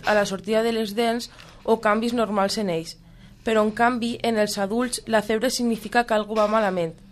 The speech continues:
En un adult, la febre sempre significa un símptoma relacionat en una enfermetat. Com, per exemple, l'apendicitis pot diagnosticar-se amb la febre, ja que sempre n'hi ha un grau de diferència entre l'axila i el recte.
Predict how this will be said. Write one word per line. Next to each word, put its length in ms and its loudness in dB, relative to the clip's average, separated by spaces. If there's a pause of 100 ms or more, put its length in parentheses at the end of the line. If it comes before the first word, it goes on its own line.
(580)
En 160 4
un 100 2
adult, 240 2
la 140 4
febre 300 -2
sempre 280 -2
significa 640 -2
un 160 0
símptoma 460 -2
relacionat 680 0
en 140 -2
una 160 0
enfermetat. 600 -2 (680)
Com, 220 2
per 160 4
exemple, 580 0
l'apendicitis 880 -2
pot 160 -4
diagnosticar-se 840 -2
amb 160 0
la 100 2
febre, 360 -6 (420)
ja 160 2
que 160 0
sempre 320 0
n'hi 160 0
ha 140 4 (100)
un 160 0
grau 240 4
de 80 2
diferència 640 -2
entre 240 -2
l'axila 580 -4
i 140 -2
el 80 -4
recte. 420 -8